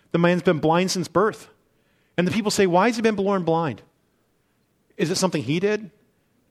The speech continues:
Is it something his parents did?" He must have, something must have done something for this man to be born blind. And Jesus says, "No,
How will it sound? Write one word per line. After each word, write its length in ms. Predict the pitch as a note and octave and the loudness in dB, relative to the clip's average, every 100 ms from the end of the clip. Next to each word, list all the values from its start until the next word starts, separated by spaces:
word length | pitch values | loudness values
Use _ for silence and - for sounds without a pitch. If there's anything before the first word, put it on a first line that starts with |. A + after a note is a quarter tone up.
| _ | _
Is 40 | - | -6
it 20 | |
something 200 | D#3+ G3+ | -4 -2
his 120 | F3 | -4
parents 320 | - D3 F#3 | -2 -4 -2
did?" 360 | - G3 F#3+ E3+ _ _ _ _ - | 0 0 0 -6 _ _ _ _ -6
He 60 | |
must 160 | F#3 A3 | -4 -2
have, 160 | C#3+ D3 | -6 -2
something 260 | B3+ C4 | -2 2
must 180 | G3 D#3 | 0 0
have 220 | C#3+ A#2+ | -4 -4
done 160 | A#2 D3+ | -2 -2
something 340 | F3+ F3 C3+ | 0 0 -2
for 80 | B2+ | -4
this 140 | C3 | -4
man 140 | D3 C3+ | -2 -2
to 60 | |
be 100 | A#2+ | -2
born 200 | A2+ A2+ | -4 -4
blind. 320 | G#2 G2+ F2 _ _ _ _ _ - | -6 -8 -10 _ _ _ _ _ -8
And 80 | C#3 | -4
Jesus 240 | D#3+ F#3 | -2 -2
says, 160 | G#3 F#3+ | -2 0
"No, 300 | C#3 A2+ | 0 -2